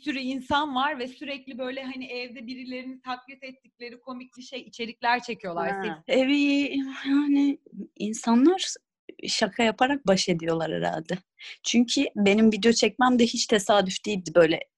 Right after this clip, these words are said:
Speaker 2: üç dört yıl önce başladım mesela. Bayağı ben o karantinayı kendi kendime yaşattım. İşimi falan hiç sevmiyordum. İstifa ettim ve aşırı oyuncu olmak istiyorum böyle.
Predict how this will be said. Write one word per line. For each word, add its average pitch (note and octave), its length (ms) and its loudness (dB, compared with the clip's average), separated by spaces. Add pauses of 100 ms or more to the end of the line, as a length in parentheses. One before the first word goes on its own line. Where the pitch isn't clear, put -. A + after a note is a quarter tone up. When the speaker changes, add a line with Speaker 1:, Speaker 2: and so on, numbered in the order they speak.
(120)
Speaker 2:
üç - 220 -6
dört G3 260 2
yıl G#3 80 2
önce G3+ 320 2
başladım E3+ 480 0
mesela. G3+ 400 0
Bayağı G3+ 280 4
ben G#3 140 2
o G3 120 -10
karantinayı F#3+ 580 -4
kendi F#3 260 -6
kendime G3 340 -6
yaşattım. F3 340 -8
İşimi F#3+ 380 -4
falan G3+ 300 2
hiç G3 80 -6
sevmiyordum. G3 580 -2
İstifa G#3 480 0
ettim D4+ 320 0
ve B3+ 120 4
aşırı A#3+ 360 -2
oyuncu A3+ 320 -2
olmak G#3+ 280 -8
istiyorum E3+ 480 -6
böyle. E3 320 -4